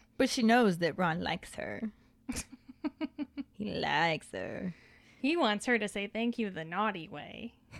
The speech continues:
Speaker 1: Anyway,
Speaker 2: Moving on.
Speaker 1: they're cut off by Ludo Bagman's magically amplified voice, startling them all when he announces that their decision has been made.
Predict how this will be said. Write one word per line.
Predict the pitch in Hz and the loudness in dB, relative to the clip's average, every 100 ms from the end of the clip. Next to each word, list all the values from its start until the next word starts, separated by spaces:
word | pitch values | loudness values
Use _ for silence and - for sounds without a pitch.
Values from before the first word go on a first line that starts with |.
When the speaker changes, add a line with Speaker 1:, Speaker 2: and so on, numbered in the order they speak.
| - - - - - - - - | -18 -20 -20 -20 -20 -20 -20 0
Speaker 1:
Anyway, | 277 269 196 127 160 202 - | 4 6 6 6 4 2 0
Speaker 2:
Moving | 233 226 226 123 | -2 0 0 -2
on. | 131 233 | -2 4
Speaker 1:
they're | 277 381 | 4 6
cut | 415 277 | 6 8
off | 220 208 - | 8 6 4
by | 190 | 2
Ludo | 208 233 226 | 4 4 6
Bagman's | 214 170 175 180 180 | 6 2 2 0 2
magically | 202 240 277 302 277 262 | 6 8 6 4 2 4
amplified | 170 185 208 202 190 196 | 4 4 4 8 8 6
voice, | 165 147 104 190 - - - | 4 4 4 0 -8 -12 -12
startling | - 285 359 359 254 | 0 4 6 6 6
them | 226 202 | 8 8
all | 147 156 180 - - | 8 8 6 2 -2
when | 190 180 | 2 4
he | 185 | 4
announces | 160 175 214 240 262 220 | 4 4 4 4 0 2
that | 185 | 2
their | 175 170 | 4 4
decision | 160 - 240 285 302 | 2 4 4 4 2
has | 294 233 247 | 4 4 4
been | 214 233 220 | 8 8 10
made. | 156 - - - | 6 0 -8 -12